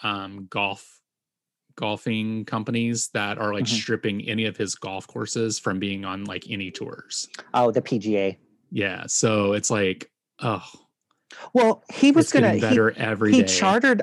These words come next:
Speaker 2: a private plane to fly to Scotland the nineteenth, so he wouldn't even be in the States. And Scotland was like, "No, we're shut down. We're shut down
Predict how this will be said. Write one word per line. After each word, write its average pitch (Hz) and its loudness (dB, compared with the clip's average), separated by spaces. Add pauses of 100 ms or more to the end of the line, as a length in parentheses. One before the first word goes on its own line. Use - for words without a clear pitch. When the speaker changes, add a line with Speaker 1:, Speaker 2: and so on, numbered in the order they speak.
Speaker 2:
a 175 2
private 190 2
plane 160 2
to 143 2
fly 143 2
to 139 2
Scotland 139 -2 (300)
the 147 6
nineteenth, 147 2 (180)
so 151 2
he 175 2
wouldn't 165 4
even 147 2
be 139 4
in 131 4
the 120 0
States. - 2
And 151 0
Scotland 165 2
was 135 0
like, 123 2 (340)
"No, 135 0 (640)
we're 143 2
shut 151 0
down. 135 2
We're 185 6
shut 190 0
down 151 2